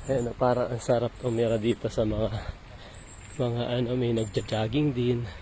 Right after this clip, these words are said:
Ayan, si Kuya, o runner. <laughs> Ito naman si Lola.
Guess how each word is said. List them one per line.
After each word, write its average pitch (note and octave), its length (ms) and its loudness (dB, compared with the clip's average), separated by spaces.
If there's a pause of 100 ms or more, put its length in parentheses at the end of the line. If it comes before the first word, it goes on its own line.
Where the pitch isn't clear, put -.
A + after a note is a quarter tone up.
(1300)
Ayan, A#2+ 320 -2
si - 80 -4
Kuya, B2 400 0
o A2 160 -2
runner. A#2 400 2
<laughs> A2+ 80 -4 (3000)
Ito C3 160 -2
naman B2+ 320 0
si B2+ 160 4
Lola. A2+ 320 2